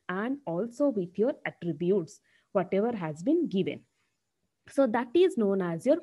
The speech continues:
polynomial evaluator. Okay, I hope you have understood. If you have not understood, just note down your doubts so that again I can clarify your doubts. Fine.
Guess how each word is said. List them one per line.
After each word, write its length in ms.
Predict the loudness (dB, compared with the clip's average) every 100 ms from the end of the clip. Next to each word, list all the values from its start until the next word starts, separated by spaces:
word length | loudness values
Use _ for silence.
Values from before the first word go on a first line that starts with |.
| -2
polynomial 680 | 0 0 0 0 0 0 0 -2 -16 _ -2
evaluator. 680 | -2 -2 -2 -4 -4 -4 -4 -10 _ _ -6
Okay, 240 | 0 0
I 140 | 2 0
hope 320 | 0 -2 0
you 100 | 0
have 260 | 0 -2 -2
understood. 500 | -2 -2 0 2 2 0 -10
If 120 | -2
you 120 | 0
have 180 | 0 0
not 320 | -2 -2 -4
understood, 540 | -2 0 0 0 -4 -4
just 160 | -4
note 180 | -4 -2
down 240 | -4 -4 -2
your 160 | -2
doubts 460 | -2 -2 -2 -2 -6 -20 -20 _
so 180 | 2 4
that 260 | 4 0 0 -4
again 300 | 0 0 0
I 120 | -2
can 260 | -2 -6 -8 _ -4
clarify 440 | 0 0 2 2
your 280 | 2 2 0
doubts. 480 | -2 -6 -8 -14 _ _
Fine. 280 | -4 -2